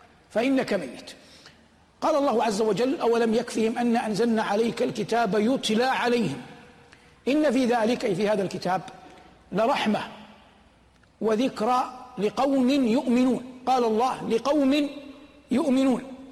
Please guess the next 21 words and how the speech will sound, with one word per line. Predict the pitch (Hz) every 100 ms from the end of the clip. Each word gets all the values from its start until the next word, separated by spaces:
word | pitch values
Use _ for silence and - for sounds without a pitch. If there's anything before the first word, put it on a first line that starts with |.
| - - - - _ -
لا | 262 339
قومية | 294 311 285 294 247 233 226
بحق | 214 240 - 302 - - - - - - - -
إلا | 277 247
بال-، | 220 277 330 - - - - - - - - - -
إلا | 254 247
بالإيمان. | 202 190 185 175 - - - - - - - - -
"إن | 208 247 220
في | 233
ذلك | 226 233 226 214 220 208 208
لرحمة | 233 240 - 208 190 196 180
وذكرى | 214 233 247 214 226
لقوم | 208 220 254 262 285 285 - - - - - -
يؤمنون". | 262 269 269 285 - - - - - - - - - -
فاللواء | - 254 269 294 320
الذي | 277 269 247
يتعصب | 247 247 262 349 339 302
الناس | 302 302 269
له | 294 285 262 277
حقا | 294 - - 349 339 - - - - 214
لواء | 247 269 311